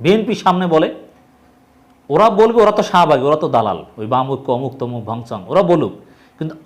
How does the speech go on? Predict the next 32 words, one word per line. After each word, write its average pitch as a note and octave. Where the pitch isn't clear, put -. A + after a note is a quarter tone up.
আমার A3+
আপত্তির G#3+
জায়গা A3
হচ্ছে G#3+
এগুলো G#3
বসে F3
বসে G3+
বিএনপি F#3
শোনে, D3
এই B2+
অপদার্থ B3+
বিএনপি A3
তো F3+
এজন্যই F3
ব্যর্থ। -
কি C4
সুন্দর G3
শাহবাগী C#3+
যুক্তি, A#2+
চিন্তা D#3+
করেছেন? F#3+
জামাত C3+
ক্ষমা B2
চায়নি, F#2+
জামাত A#3
ক্ষমা A#3
চেয়েছে। G#3+
জামাত F#3+
স্বাধীনতার G#3
পক্ষের, D#3+
তার D#3
মুক্তিযুদ্ধের F#3